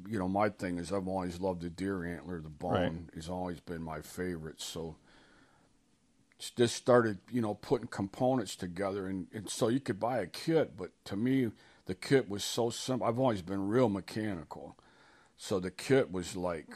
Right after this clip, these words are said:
Speaker 2: So
Speaker 1: "Well,
Speaker 2: what
Speaker 1: there ain't nothing to putting this together,"
Speaker 2: Right.
Speaker 1: you know?
Speaker 2: Before you go on with that, call, tell me what that's called. When, when the person is just a person that they buy a kit and they're assembling a knife.
Speaker 1: They're just beginning.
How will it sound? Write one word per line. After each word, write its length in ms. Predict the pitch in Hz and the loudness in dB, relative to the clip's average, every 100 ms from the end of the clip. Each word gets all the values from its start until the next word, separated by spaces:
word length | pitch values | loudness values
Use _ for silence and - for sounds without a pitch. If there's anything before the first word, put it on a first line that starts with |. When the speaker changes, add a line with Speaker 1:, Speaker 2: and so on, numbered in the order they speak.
| - _ | -20 _
Speaker 2:
So 140 | - 110 | 6 10
Speaker 1:
"Well, 80 | |
Speaker 2:
what 80 | 123 | 10
Speaker 1:
there 100 | 147 | 10
ain't 160 | 147 - | 8 2
nothing 360 | 135 151 - | 2 2 0
to 60 | 95 | -4
putting 340 | 90 123 87 | -2 -4 -2
this 200 | 92 127 | -2 -2
together," 380 | - 85 78 80 | -4 -8 -6 4
Speaker 2:
Right. 280 | 131 120 113 85 | 10 12 12 8
Speaker 1:
you 60 | |
know? 60 | 127 | 8
Speaker 2:
Before 300 | 127 - 175 | 10 12 12
you 100 | 165 | 12
go 160 | 139 131 | 12 12
on 200 | 127 120 | 12 12
with 120 | 113 | 12
that, 240 | 110 - | 8 4
call, 240 | - 131 - | 8 8 8
tell 180 | - | 10
me 100 | 131 | 12
what 160 | 120 117 | 12 12
that's 200 | 110 82 | 8 6
called. 300 | - 101 95 | 4 4 4
When, 240 | - 120 117 - | 6 8 8 8
when 200 | 117 117 | 6 6
the 60 | |
person 420 | 107 135 139 151 127 | 6 4 6 6 6
is 160 | 113 | 6
just 340 | 120 117 117 - | 4 4 4 0
a 40 | |
person 480 | 110 113 113 117 110 | 2 2 4 4 4
that 260 | 104 101 - - - - | 6 4 0 -8 -20 -2
they 100 | - | 6
buy 240 | 107 113 123 | 12 12 12
a 60 | |
kit 280 | 110 120 110 | 12 10 10
and 140 | 107 101 | 10 8
they're 120 | 98 | 10
assembling 600 | 98 - 98 95 98 92 | 8 8 8 8 6 6
a 60 | |
knife. 340 | 82 76 - - - _ _ _ _ _ _ _ _ _ _ _ | 4 2 -2 -8 -20 _ _ _ _ _ _ _ _ _ _ _
Speaker 1:
They're 120 | - 95 | -6 -6
just 360 | 92 95 - | -4 -4 -2
beginning. 560 | 98 - 101 113 170 | -4 0 2 2 0